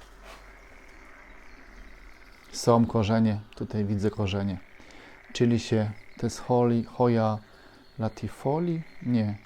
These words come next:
Lauterbachi. I ona zaczęła już też pobierać wodę, bo te liście, e, nabrały tego znowu wigoru i one będą,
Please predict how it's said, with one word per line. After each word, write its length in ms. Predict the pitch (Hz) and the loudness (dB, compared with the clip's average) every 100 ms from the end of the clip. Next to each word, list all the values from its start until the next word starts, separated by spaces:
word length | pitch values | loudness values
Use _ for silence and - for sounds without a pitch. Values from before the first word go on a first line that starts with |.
| - - - - - - - - - - - - - | -20 -20 -20 -20 -20 -20 -20 -20 -20 -20 -20 -20 -6
Lauterbachi. 840 | 117 113 107 113 104 110 - - 101 - - - - - - | 2 2 2 0 4 4 2 -6 -12 -14 -20 -20 -20 -12 -2
I 120 | 113 | 0
ona 240 | 120 120 | 2 2
zaczęła 400 | 113 107 - 120 | 0 -2 0 2
już 120 | 110 - | 2 0
też 180 | 117 | -4
pobierać 400 | 117 104 107 101 | -4 -2 0 0
wodę, 340 | 101 131 123 110 | 2 2 2 2
bo 120 | 107 | 0
te 140 | 110 | 0
liście, 420 | 104 117 - 110 104 - - - - - - - - | 0 0 -2 -4 -4 -8 -20 -20 -20 -20 -20 -10 -2
e, 500 | 110 107 104 107 104 - | 0 2 2 0 -2 -4
nabrały 520 | 110 104 110 110 107 | 0 2 4 4 4
tego 360 | 104 107 104 104 | 2 0 0 0
znowu 420 | 98 107 101 101 | 2 2 2 0
wigoru 720 | 95 107 104 127 120 120 117 - - - - - - - | 0 0 4 6 6 6 2 -2 -18 -20 -20 -20 -8 2
i 380 | 117 113 113 - | 4 6 4 0
one 380 | 120 113 107 107 | -2 2 2 2
będą, 640 | 95 104 101 104 101 101 | 0 0 0 0 2 0